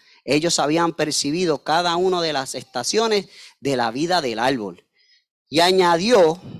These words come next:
la enseñanza que es-, que aspiraba a dejar cla-, aclarada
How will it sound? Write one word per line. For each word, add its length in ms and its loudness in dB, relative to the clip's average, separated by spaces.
la 160 0
enseñanza 720 2
que 180 0
es-, 280 -8
que 120 0
aspiraba 800 0
a 160 2
dejar 400 -2
cla-, 380 0
aclarada 680 0